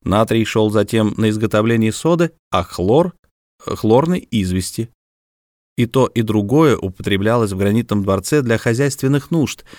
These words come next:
и в частности для стирки белья. Впрочем, большую стирку затевали только четыре раза в год,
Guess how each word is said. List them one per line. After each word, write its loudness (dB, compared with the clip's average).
и -6
в -10
частности -2
для -2
стирки -4
белья. -4
Впрочем, 0
большую 0
стирку 0
затевали 0
только -2
четыре 0
раза 0
в -6
год, -2